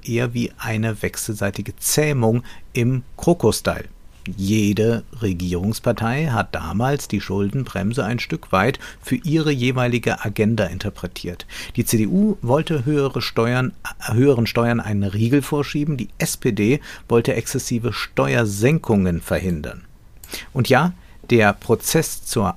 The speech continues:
Ausarbeitung der Schuldenbremse begann tatsächlich schon lange bevor Lehman pleite ging und immer neue Banken-Bailouts die Staatsverschuldung in Europa in die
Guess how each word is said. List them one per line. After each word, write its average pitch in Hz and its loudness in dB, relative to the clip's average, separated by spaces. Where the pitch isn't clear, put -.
Ausarbeitung 113 0
der 95 -2
Schuldenbremse 110 -2
begann 101 0
tatsächlich 117 -4
schon 110 0
lange 113 2
bevor 120 0
Lehman 113 0
pleite 127 -2
ging 98 2
und 107 0
immer 123 0
neue 110 2
Banken-Bailouts 104 0
die 92 0
Staatsverschuldung 95 -2
in 101 -4
Europa 92 -4
in 92 -2
die 98 -4